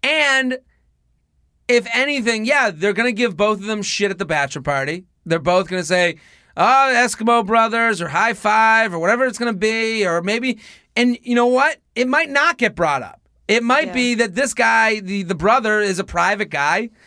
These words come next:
Speaker 1: and he's just like, and, and he didn't even mention anything, and he said to the brother, "Don't fucking tell your friend that I, you know, got with you, uh, with her, her,"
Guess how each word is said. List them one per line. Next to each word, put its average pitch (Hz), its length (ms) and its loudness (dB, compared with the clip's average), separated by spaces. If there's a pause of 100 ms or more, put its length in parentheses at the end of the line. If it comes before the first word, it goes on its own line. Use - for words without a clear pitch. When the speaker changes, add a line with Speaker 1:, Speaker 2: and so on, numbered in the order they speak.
(300)
Speaker 1:
and 190 120 2
he's 220 180 0
just 220 200 -4
like, 233 440 -2
and, 214 200 0
and 214 220 0
he 220 100 0
didn't 240 200 0
even 233 220 0
mention 247 300 0
anything, 196 280 0
and 190 60 0
he 190 60 0
said 208 180 -4
to 196 60 -6
the 190 80 -2
brother, 202 300 0
"Don't 185 200 -2
fucking 190 240 -4
tell 185 140 -2
your 180 100 -4
friend 185 400 -4 (480)
that 160 140 -2
I, 175 140 2
you 175 340 -4
know, 170 160 0
got 180 200 0
with 175 140 -4
you, 226 80 2
uh, 175 400 -2
with 175 180 -2
her, 208 200 -2
her," 220 360 0